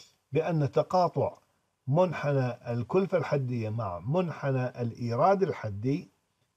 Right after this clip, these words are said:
marginal cost curve مع marginal revenue curve،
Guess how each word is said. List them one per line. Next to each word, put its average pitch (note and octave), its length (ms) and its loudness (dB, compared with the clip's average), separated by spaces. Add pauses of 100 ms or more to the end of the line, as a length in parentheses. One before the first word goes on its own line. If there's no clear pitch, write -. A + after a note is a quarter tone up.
(180)
marginal D#3+ 560 4 (120)
cost E3+ 560 0 (240)
curve B2 280 4
مع G#2+ 220 -2
marginal D#3+ 440 4
revenue E3 440 0
curve، F3+ 200 4